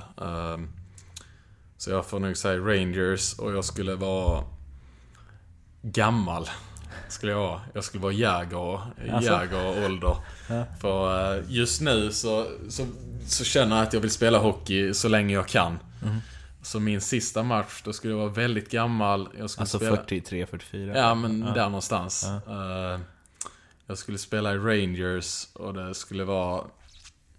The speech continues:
Speaker 1: jag skulle haft hela min N H L-karriär i Rangers, och, eh, jag skulle varit en, eh, ja, lite av en stjärna där, och det är liksom... Stjärnan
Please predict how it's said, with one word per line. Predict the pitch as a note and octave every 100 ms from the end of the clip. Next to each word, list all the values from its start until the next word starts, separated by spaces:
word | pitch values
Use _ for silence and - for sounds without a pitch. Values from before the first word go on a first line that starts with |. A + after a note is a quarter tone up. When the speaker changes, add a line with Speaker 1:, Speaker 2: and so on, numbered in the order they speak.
| _ _ - - - - - - - _
Speaker 1:
jag | G#2
skulle | - G2+
haft | G2+ F#2+ -
hela | - G#2 G#2+ F#2
min | F2+
N | F2+ F#2+
H |
L-karriär | G2+ E2+ - E2 E2+ E2 F2+ G2 G2
i | G2+ F2+
Rangers, | G2 F2 E2+ F2+ F2 - -
och, | F#2 F2+ E2+ E2+ E2+
eh, | E2+ E2+ E2 - _ - - - - - - - - - - -
jag | F#2+
skulle | F#2 G2 F#2+
varit | F#2+ -
en, | F2 F2 F2
eh, | F2+ F2+ E2+ F#2 -
ja, | F2+ -
lite | A2 G2+ G2
av | G2
en | G2
stjärna | - G#2+ G#2 G2 F#2
där, | G2+ F#2
och | F2 F#2
det | F#2+
är | F#2+ F2+
liksom... | F#2+ F#2 - F#2+ F2+ - - - - - _ _ -
Stjärnan | - A2 G#2 G#2 G2+ F#2+ F#2 F#2 -